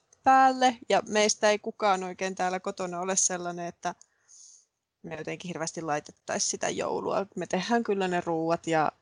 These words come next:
on meillä joitakin koristeita, mutta <laughs> ei se ole semmoinen, että joululaulut soi ja riisipuuro ja kaneli tuoksuu kaikkialla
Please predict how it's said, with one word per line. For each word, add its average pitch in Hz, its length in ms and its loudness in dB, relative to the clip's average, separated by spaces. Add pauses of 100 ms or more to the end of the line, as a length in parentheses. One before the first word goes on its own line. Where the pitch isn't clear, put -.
on 151 100 -6
meillä 175 240 4
joitakin 175 460 4
koristeita, 180 840 2
mutta - 440 -2 (720)
<laughs> - 800 -16
ei 185 180 4
se 202 160 4
ole 220 80 4
semmoinen, 175 720 0 (960)
että - 160 -14
joululaulut 165 680 -2
soi 156 320 0
ja 156 300 2
riisipuuro 170 680 -2
ja 170 100 2
kaneli 170 360 -4
tuoksuu 185 440 -6
kaikkialla 190 680 0